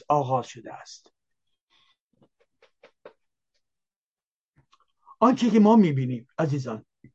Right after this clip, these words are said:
در ایران ما جمهوری اسلامی پس از چهل و سه سال و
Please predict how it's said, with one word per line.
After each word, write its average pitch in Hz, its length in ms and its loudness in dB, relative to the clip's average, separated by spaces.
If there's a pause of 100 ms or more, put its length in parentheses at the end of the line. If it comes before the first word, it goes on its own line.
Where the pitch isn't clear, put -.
(1120)
در 196 140 2
ایران 208 380 2
ما 220 320 0 (540)
جمهوری 190 520 0
اسلامی 185 580 -4 (200)
پس 139 200 -6
از 180 160 -4
چهل 175 220 -2
و 160 220 -2 (280)
سه - 260 -4
سال 147 420 -2
و 131 180 -10